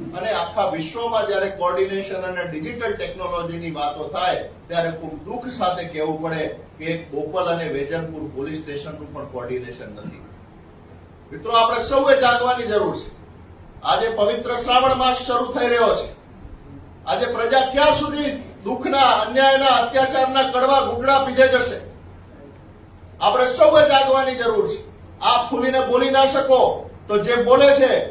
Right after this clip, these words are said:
આમ આદમી પાર્ટીના સંઘર્ષ કરતા કાર્યકર્તાઓ છે,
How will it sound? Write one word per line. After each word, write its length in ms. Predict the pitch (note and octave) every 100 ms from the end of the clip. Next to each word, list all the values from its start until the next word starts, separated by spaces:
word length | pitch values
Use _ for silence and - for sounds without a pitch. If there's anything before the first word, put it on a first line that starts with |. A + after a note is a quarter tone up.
| -
આમ 180 | G3 A#3+
આદમી 380 | B3+ B3+ B3+ B3+
પાર્ટીના 500 | B3 B3 B3 B3+ B3+ B3
સંઘર્ષ 520 | B3 A#3 B3 C4 -
કરતા 320 | B3+ B3 B3+ B3
કાર્યકર્તાઓ 640 | B3 C4 C4 C4 B3+ B3+ B3+
છે, 160 | B3